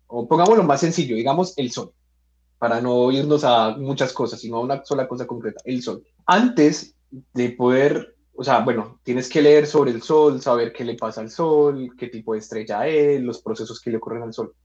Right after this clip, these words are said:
Eso lo debes de saber. Y luego debes entender a quién le vas a explicar. Entonces ahí debes definir tu población objetivo. Entonces, si van a ser ciegos, sordos, niños, adultos, ¿sí? Entonces ahí ya luego, una vez eliges la población, empiezan los requerimientos.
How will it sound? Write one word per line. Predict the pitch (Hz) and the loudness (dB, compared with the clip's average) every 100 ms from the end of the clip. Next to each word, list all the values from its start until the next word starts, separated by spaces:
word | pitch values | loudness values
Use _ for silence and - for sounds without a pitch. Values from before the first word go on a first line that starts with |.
| _ _ _ - _ _ | _ _ _ -20 _ _
Eso | 170 220 | 2 6
lo | 175 | 6
debes | 147 | 6
de | 156 | 4
saber. | - 131 127 110 _ _ _ _ _ _ | 4 4 4 -2 _ _ _ _ _ _
Y | 135 | -6
luego | 156 180 185 151 - - _ | 0 2 2 0 -6 -12 _
debes | 139 135 147 180 | -6 -2 0 -2
entender | 147 127 123 117 | -6 -6 -4 -2
a | 123 | -2
quién | - 165 151 | -6 -8 -4
le | 147 | -2
vas | 139 131 | -4 -6
a | |
explicar. | 123 - 107 107 98 _ - | -10 -12 -14 -12 -14 _ -18
Entonces | 117 131 135 | -4 -2 2
ahí | 127 120 | 2 2
debes | 127 143 139 | 2 2 4
definir | 127 120 113 135 190 180 | 0 -2 -6 -4 -4 -6
tu | 139 | -8
población | 123 110 110 113 | -4 -4 -6 -8
objetivo. | 110 113 110 104 104 - _ _ _ _ | -8 -8 -10 -10 -14 -16 _ _ _ _
Entonces, | - 110 107 | -6 -4 -4
si | - 113 | -4 -2
van | 104 | -2
a | 104 | -4
ser | 110 101 | -8 -8
ciegos, | - - 165 143 131 127 113 | -6 0 4 4 2 0 -2
sordos, | - 143 135 131 123 117 | 4 6 6 4 2 2
niños, | 127 131 120 110 | 0 0 -2 -2
adultos, | 110 110 131 120 117 113 - _ _ | -2 2 2 2 -2 -8 -10 _ _
¿sí? | 165 214 - _ _ _ _ | 0 0 -2 _ _ _ _
Entonces | 147 147 214 | 2 4 6
ahí | 196 156 | 6 6
ya | 170 | 6
luego, | 190 175 180 | 6 6 4
una | 180 170 175 | 4 4 4
vez | 175 170 | 4 2
eliges | 143 165 185 190 | -2 0 -2 -2
la | 156 | -2
población, | 131 120 117 127 | 0 -2 0 -4
empiezan | 135 127 120 123 | -4 -6 -6 -2
los | 135 | -2
requerimientos. | 127 120 117 156 220 131 107 - | -2 -4 -2 0 0 -2 -6 -12